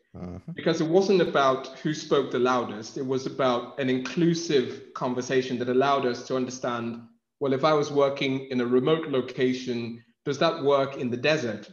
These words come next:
Speaker 2: versus if I was working out in the field where you could actually drive to the door? Very
Speaker 1: Exactly.
Speaker 2: different context. And then the, the simple thing that we also did was we created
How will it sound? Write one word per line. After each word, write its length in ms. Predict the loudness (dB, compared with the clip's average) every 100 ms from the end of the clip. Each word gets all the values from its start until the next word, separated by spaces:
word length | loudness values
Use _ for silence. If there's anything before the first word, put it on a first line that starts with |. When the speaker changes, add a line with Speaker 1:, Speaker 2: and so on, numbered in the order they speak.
| -2
Speaker 2:
versus 460 | -2 0 -4 -2
if 140 | -2 0
I 60 | -2
was 160 | 0
working 500 | 0 0 0 -2 0
out 320 | -2 -4 -6 -8 -4
in 260 | -4 -4
the 100 | -6
field 360 | -6 -2 0 2
where 120 | 0 0
you 60 | -4
could 120 | -4
actually 260 | -4 -4 -4
drive 280 | -4 -4
to 80 | -6
the 100 | -6
door? 420 | 2 2 0 -6 -18 _ 0
Very 160 | 4 4
Speaker 1:
Exactly. 160 | 2
Speaker 2:
different 220 | -4 -8
context. 540 | -4 -4 -4 -8 -10 0
And 140 | 6 6
then 520 | 6 2 -2 -10 -16 2
the, 120 | 4
the 280 | 4 2 0
simple 540 | 2 0 0 2 2 2
thing 320 | 2 2 2
that 100 | 2
we 160 | 2 4
also 280 | 2 2
did 260 | -2 -2 -2
was 440 | -4 -6 -8 -18 _ _ _ _ _ _ _ _
we 200 | -10 -10 -10
created 760 | -8 0 2 2 2 -2 -2